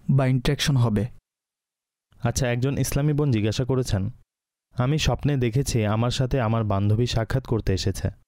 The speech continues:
Speaker 2: আর সে খুবই আনন্দিত এবং সে মারা গিয়েছে, আর আমিও তাকে দেখে খুবই খুশি হয়েছি, এর ব্যাখ্যা কী?"
Speaker 1: আল্লাহ পাক সহজ ও উত্তম ব্যবস্থা করে দিক এবং পৃথিবী থেকে বিদায়কারী কাউকে ভালো অবস্থায় দেখা, এটি তার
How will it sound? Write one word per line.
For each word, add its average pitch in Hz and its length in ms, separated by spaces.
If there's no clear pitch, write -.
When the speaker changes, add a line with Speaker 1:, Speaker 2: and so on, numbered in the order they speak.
Speaker 2:
আর 120 160
সে 151 200
খুবই 147 240
আনন্দিত 123 500
এবং 107 260
সে 120 140
মারা 104 220
গিয়েছে, 110 360
আর 117 160
আমিও 143 340
তাকে 160 240
দেখে 131 240
খুবই 123 260
খুশি 113 340
হয়েছি, 101 360
এর 101 140
ব্যাখ্যা 98 320
কী?" - 180
Speaker 1:
আল্লাহ 151 300
পাক 123 340
সহজ 156 400
ও 170 40
উত্তম 156 300
ব্যবস্থা 143 380
করে 127 220
দিক 110 200
এবং 139 420
পৃথিবী 175 340
থেকে 127 400
বিদায়কারী 156 640
কাউকে 117 520
ভালো 127 420
অবস্থায় 143 400
দেখা, 127 420
এটি 160 280
তার 131 300